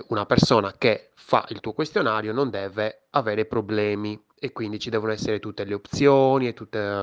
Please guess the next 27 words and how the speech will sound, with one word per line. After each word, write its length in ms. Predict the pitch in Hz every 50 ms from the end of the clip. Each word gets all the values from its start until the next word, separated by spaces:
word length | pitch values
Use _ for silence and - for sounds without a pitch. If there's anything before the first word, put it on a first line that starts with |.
| 95 95 98 95
insomma, 320 | 95 95 - 110 - - -
tutte 220 | _ - - 117
le 140 | 104 104 95
cose 340 | - 110 101 98 98 107 98
che, 240 | - 107 98 98 _ _ _ - - - - - - - _ _ _
eh, 720 | - 113 107 104 104 104 101 98 98 101 - 113 104 92 95 _ _ _ -
presuppongono 840 | - 113 104 117 110 - - 113 101 98 95 98 101 101 101 104 104
che 240 | - - 107 107 - -
un 120 | 120 107
questionario 440 | - 110 101 - 117 101 98 101 101
sia 140 | - - 101
fatto 280 | - 107 98 - -
bene. 320 | 98 98 95 90 - - _ _ _ _ _ _ _ _ _ _ _ _ _ _ _ - - _ - -
La 140 | 131 123
base. 440 | 104 98 92 92 98 - - - - _ _ _ - - - - - _ _ _ _ _ _ _ _ _ _ _ _ _ _ _ _ _ _ _ _ -
Cosa 320 | - 226 214 208 185 175
fare? 460 | - - - 110 104 101 101 98 107 -
Allora, 240 | - 151 123 107 113
sicuramente, 1120 | - - - 208 - 226 240 254 262 233 139 107 104 101 101 104 - 117 113 113 - _
eh, 640 | - 131 123 123 117 113 113 113 113 110 107 107 107 107
se 160 | - - -
hai 180 | 107 107 117 175
budget, 520 | 156 104 98 98 104 104 120 120 - -
quindi 200 | - - 101 95
una 120 | 101 101 -
quarantina 520 | - 131 123 123 127 135 - 190 220 220
d'euro 500 | 160 107 95 92 95 101 101 104 - _